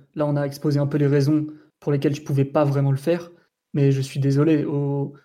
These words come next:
euh, dans le stade du Bayern, face à un pressing relativement similaire, c'est-à-dire un quatre quatre deux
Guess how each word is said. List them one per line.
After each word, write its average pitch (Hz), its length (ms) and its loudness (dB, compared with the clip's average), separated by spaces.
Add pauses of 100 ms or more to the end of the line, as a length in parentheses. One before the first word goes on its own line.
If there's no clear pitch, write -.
(300)
euh, - 220 -10
dans 147 140 -2
le 143 100 2
stade 147 260 -2
du 139 120 0
Bayern, 143 540 0 (540)
face 147 260 -4
à 147 40 -2
un 143 80 -2
pressing 151 440 -2
relativement 143 460 0
similaire, 151 360 -2
c'est-à-dire 143 280 -2
un 143 80 -4
quatre 151 280 -6
quatre 139 180 -2
deux 151 300 0